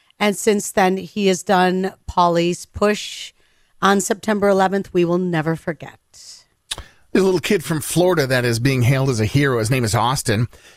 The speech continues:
Speaker 2: He was working with a dude at his house, and this, this, uh, young man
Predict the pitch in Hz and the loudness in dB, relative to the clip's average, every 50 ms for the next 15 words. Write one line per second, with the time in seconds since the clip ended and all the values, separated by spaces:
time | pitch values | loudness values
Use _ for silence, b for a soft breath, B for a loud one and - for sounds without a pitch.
0 | b b b - - 247 294 370 415 403 330 220 - 180 196 196 170 - 190 180 | b b b 0 0 2 2 4 2 2 0 0 2 0 0 0 0 0 0 0
1 | 170 160 156 156 - - 147 127 117 147 143 143 139 139 139 135 117 - - 139 | 2 2 2 0 0 -4 -6 -2 0 0 2 2 0 0 -2 -2 -2 0 0 0
2 | 127 123 123 123 120 - - 127 127 127 120 - - - - 139 131 120 - - | 2 2 0 -2 -2 -4 -4 -2 0 0 0 0 -2 -2 0 0 0 0 0 0
3 | 139 123 120 151 123 135 135 135 131 127 127 127 123 123 127 123 120 | 0 0 0 0 0 0 0 0 0 0 0 0 0 0 0 -2 -2